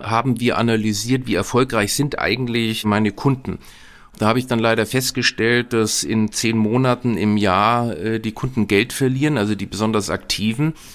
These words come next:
Und, äh, das hat mich natürlich irgendwo frustriert und dann fing ich an, eben mich mit Anlagekonzepten, aber auch mit Beratungskonzepten zu beschäftigen.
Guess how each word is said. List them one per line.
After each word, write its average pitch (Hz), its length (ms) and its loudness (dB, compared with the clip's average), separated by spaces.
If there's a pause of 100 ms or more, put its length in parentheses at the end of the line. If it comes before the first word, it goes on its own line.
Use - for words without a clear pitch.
(280)
Und, 113 720 2
äh, 104 80 0
das 110 200 -2
hat 120 120 0
mich 113 120 2
natürlich 113 400 0
irgendwo 113 320 0
frustriert 113 840 0
und 113 560 -2
dann 113 160 2
fing 131 160 -2
ich 120 220 0
an, 110 180 -2
eben 113 300 -2
mich 113 160 -2
mit 107 200 0
Anlagekonzepten, 123 1200 0
aber 90 260 2
auch 107 100 2
mit 110 220 -4
Beratungskonzepten 98 1080 -2
zu 95 160 -4
beschäftigen. 92 760 -4